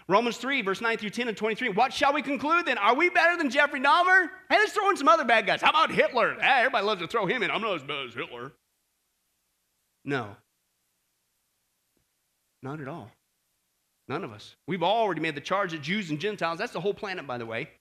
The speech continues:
"alike are all under sin," he says there. "And as it is written, no one is righteous, not even one. For all have sinned and fall short of the glory of God."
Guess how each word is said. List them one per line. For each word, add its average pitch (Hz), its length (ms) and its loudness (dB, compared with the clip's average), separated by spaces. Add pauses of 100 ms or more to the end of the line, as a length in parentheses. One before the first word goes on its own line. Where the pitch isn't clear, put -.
(280)
"alike 202 360 0
are 202 100 -2
all 233 440 2
under 226 280 -2
sin," 262 440 -2
he 180 160 -4
says 175 300 -2
there. 151 260 0 (260)
"And 180 200 0
as 220 260 2
it 233 80 -2
is 226 240 -2
written, 226 320 -2
no 277 240 4
one 277 240 0
is 214 180 0
righteous, 233 460 0
not 262 260 2
even 254 280 -2
one. 262 480 2
For 226 180 0
all 302 400 8
have 226 180 0
sinned 262 320 -2
and 233 80 -2
fall 254 200 0
short 277 320 -2
of 254 100 -2
the 247 80 -2
glory 233 280 2
of 254 40 -6
God." 285 420 4